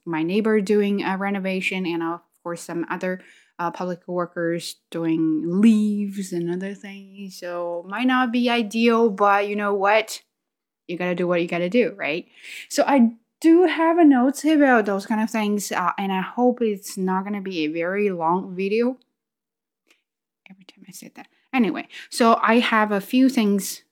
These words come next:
I want to talk about, not many. Uh, one is about pretty good. Another one is I'm good.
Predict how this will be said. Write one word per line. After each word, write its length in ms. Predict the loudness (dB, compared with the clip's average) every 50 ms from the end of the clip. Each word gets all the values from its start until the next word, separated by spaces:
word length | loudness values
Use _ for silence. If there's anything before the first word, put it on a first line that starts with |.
| _ -10
I 80 | -6 -4
want 180 | -2 0 0
to 60 | -2
talk 240 | -2 -4 -4 -4 -2
about, 380 | -2 0 0 0 0 -2 -4 -2
not 200 | 0 0 0 0
many. 380 | 0 0 0 2 2 0 0 0
Uh, 240 | -2 -4 -2 -4 -4
one 340 | -4 -4 -2 -2 0 0
is 220 | 0 0 0 0 0
about 340 | 0 0 0 0 -2 -4 -6
pretty 240 | -8 -6 -6 -4
good. 420 | -4 -4 -4 -2 -2 -2 -2 -4 -6 -12 -14 -10
Another 340 | -8 -6 -4 -4 -6 -6 -6
one 180 | -6 -6 -8
is 360 | -8 -8 -8 -8 -10 -12 -16 -20 _ _ _ _ _ _ _ _
I'm 360 | 2 4 4 4 4 2 2 2
good. 500 | 2 2 4 4 4 2 2 2 -2